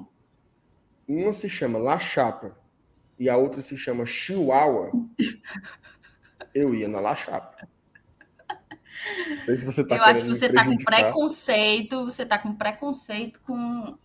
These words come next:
Speaker 2: o, o estabelecimento Chihuahua Burger, viu?
Speaker 1: É que eu não gosto muito de cachorro pequeno, não. São muito valentes.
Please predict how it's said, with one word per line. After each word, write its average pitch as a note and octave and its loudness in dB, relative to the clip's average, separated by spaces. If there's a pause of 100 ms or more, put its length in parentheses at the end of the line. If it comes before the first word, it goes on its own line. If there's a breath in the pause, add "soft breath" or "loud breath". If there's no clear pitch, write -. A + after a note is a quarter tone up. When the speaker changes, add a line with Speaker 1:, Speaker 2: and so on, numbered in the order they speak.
Speaker 2:
o, G#3+ -12 (160)
o A3 -8
estabelecimento B3 2
Chihuahua C4+ 6
Burger, F3+ -4
viu? F#3+ -12 (600)
Speaker 1:
É - -14
que - -4
eu F#3 0
não G3 2
gosto F3 4
muito F3 0
de E3+ -8
cachorro D#3+ 0
pequeno, C#3 -6
não. - -16 (360)
São A#2+ -10
muito B2+ -6
valentes. G#2 0